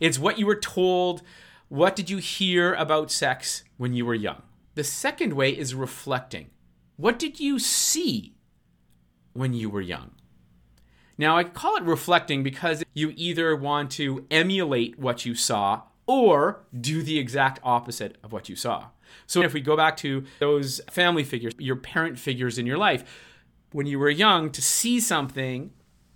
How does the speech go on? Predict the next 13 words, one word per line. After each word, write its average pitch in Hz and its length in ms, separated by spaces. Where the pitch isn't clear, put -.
and 151 100
then 156 80
be 165 160
like, 156 240
"I 147 140
want 175 200
to 165 40
reflect 156 400
that 139 180
back 139 320
in 123 160
my 110 200
life." 220 500